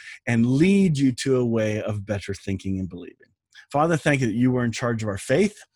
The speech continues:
You're in charge of our believing. And may this week be an exciting week to grow in grace. Amen. All right. Some reminders for this week. Don't forget, uh, if you're part of Hope Fellowship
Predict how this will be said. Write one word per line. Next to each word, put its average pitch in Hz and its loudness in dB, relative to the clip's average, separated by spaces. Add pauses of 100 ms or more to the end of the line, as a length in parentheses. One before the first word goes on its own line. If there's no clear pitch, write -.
(140)
You're 107 -2
in 104 -2
charge 120 -4
of 117 -4
our 123 0
believing. 98 -2 (560)
And 98 -4
may 117 0
this 123 -4
week 123 -4
be 117 0
an 104 -2
exciting 123 0
week 123 -2
to 101 -10
grow 104 -2
in 107 0
grace. - -10 (260)
Amen. 85 -16 (1600)
All 147 2
right. 135 0 (460)
Some 151 0
reminders 156 4
for 160 -2
this 151 0
week. 202 2
Don't 143 -2
forget, 151 0
uh, 127 2
if - -14
you're 127 0
part 156 -2
of 143 -4
Hope 156 -6
Fellowship 160 -2